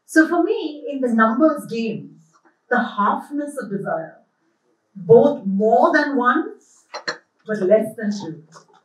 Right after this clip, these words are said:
is what is fascinating, because then it's both excessive, but not adding up. It doesn't add up to something that we can recognize, because to me that's important.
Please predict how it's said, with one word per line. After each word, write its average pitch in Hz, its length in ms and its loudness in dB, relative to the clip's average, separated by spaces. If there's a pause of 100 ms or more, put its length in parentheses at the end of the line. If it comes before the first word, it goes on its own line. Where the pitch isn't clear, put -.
(140)
is 247 160 -6
what 254 160 2
is - 100 -6
fascinating, 190 560 -4
because 208 200 -10
then 254 180 -4
it's - 100 -14
both 254 360 -4
excessive, 214 500 -10 (640)
but 254 260 2
not - 460 2
adding 208 320 2
up. 202 180 -6
It - 80 -6
doesn't 240 420 0
add 247 180 4
up - 200 -4
to 220 80 -14
something 175 520 -14 (220)
that 214 120 0
we 214 140 -2
can 175 200 -8
recognize, 165 600 -12 (120)
because 226 240 -14
to 240 60 -16
me 247 160 -2
that's 226 220 -2
important. 170 560 -12